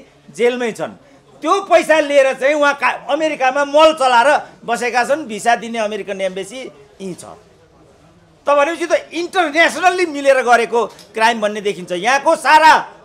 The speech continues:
पुँजी बाहिर लजा-, लैजाने र हामीलाई कङ्गाल बनाउने, हामीलाई चाहिँ यस्तो नचाहिँदो कुरामा कुदाइरहने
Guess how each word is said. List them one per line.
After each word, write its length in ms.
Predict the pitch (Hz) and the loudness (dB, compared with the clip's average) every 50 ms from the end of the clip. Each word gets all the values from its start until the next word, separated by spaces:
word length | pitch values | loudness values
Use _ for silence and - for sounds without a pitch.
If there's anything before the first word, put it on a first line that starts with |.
| - - | -18 -8
पुँजी 460 | - 302 320 240 294 277 196 135 113 131 | -6 -6 -6 -4 -6 -6 -6 -8 -6 -2
बाहिर 220 | 202 214 240 233 233 | 0 0 0 0 0
लजा-, 300 | 240 240 220 233 220 - | -2 -2 -2 -2 -4 -2
लैजाने 460 | 220 233 233 226 240 233 233 247 247 247 247 240 240 - - _ _ - - - | -4 -4 -2 0 -2 -2 -2 -4 -4 -4 -4 -6 -8 -12 -16 _ _ -20 -12 -2
र 80 | - - | 2 4
हामीलाई 540 | 339 330 277 262 262 262 254 277 302 320 330 - - - - - _ _ | 4 6 4 4 0 0 4 6 6 6 4 2 -2 -12 -20 -20 _ _
कङ्गाल 440 | 233 262 294 294 294 277 262 247 | -2 -2 -2 0 2 4 2 2
बनाउने, 440 | 214 220 220 214 208 214 240 311 349 302 208 - - - - - | 2 0 -2 -2 -2 -2 0 0 0 0 -2 -4 -10 -20 -12 -8
हामीलाई 320 | 175 240 294 311 339 320 | -6 -6 0 2 2 2
चाहिँ 160 | 320 320 320 | 2 0 -4
यस्तो 160 | 294 - 302 | -4 -4 -6
नचाहिँदो 500 | 269 294 285 311 302 311 339 381 370 381 - - | -4 -2 -2 -2 0 0 0 0 0 -2 -4 -2
कुरामा 280 | 277 294 285 277 277 269 - - - | -2 -2 0 0 -2 -6 -8 -12 -16
कुदाइरहने 560 | 220 277 294 285 285 254 233 208 190 160 127 | -6 -2 0 0 2 2 0 -2 -2 -6 -10